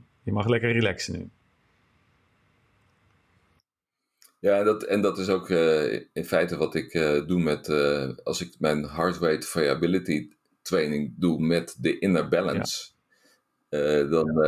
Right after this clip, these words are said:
Speaker 2: eh, dan ben je p-, in principe hetzelfde aan het doen. Eh, dan ben je met, met je ademhaling, probeer je, eh, een signaal af te geven, waardoor je hart ook weer rustiger wordt. En op het moment dat je hart weer rustiger wordt,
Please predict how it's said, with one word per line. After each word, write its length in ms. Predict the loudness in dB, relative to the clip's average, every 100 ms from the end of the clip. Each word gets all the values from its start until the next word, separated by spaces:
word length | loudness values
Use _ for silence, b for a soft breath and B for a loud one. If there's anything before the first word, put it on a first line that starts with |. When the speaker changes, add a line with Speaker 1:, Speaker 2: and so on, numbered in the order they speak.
| 4 2
Speaker 2:
eh, 100 | 2
dan 240 | 0 -2 -4
ben 160 | -2 0
je 140 | 0
p-, 120 | -4 -8
in 120 | -6
principe 300 | -4 -4 -4
hetzelfde 420 | -2 0 -2 -2
aan 100 | -4
het 80 | -2
doen. 300 | -4 -4 -8
Eh, 200 | -4 -2
dan 100 | 0
ben 100 | 2
je 120 | 2 2
met, 260 | 0 -2
met 140 | -4 0
je 100 | 0
ademhaling, 800 | 2 0 0 0 -2 -2 -6 -12 b b b _
probeer 420 | -2 2 4 4
je, 580 | 2 2 4 4 2 -2 _
eh, 540 | -4 -2 -2 -2 -2
een 80 | -4
signaal 440 | 0 2 4 2 0
af 120 | -4
te 80 | -6
geven, 440 | -2 -2 -2 -2
waardoor 300 | 0 2 2
je 340 | 4 2 0 -4 -20 _
hart 340 | -4 -4 -4
ook 160 | -6 -6
weer 140 | -2
rustiger 360 | -2 -4 -6 -2
wordt. 220 | -2 0
En 60 | -4
op 20 |
het 80 | -2
moment 140 | -4 -4
dat 140 | -6
je 60 | -2
hart 220 | -4 -2
weer 140 | -2
rustiger 340 | -2 -2 -10 -4
wordt, 340 | -4 -4 -18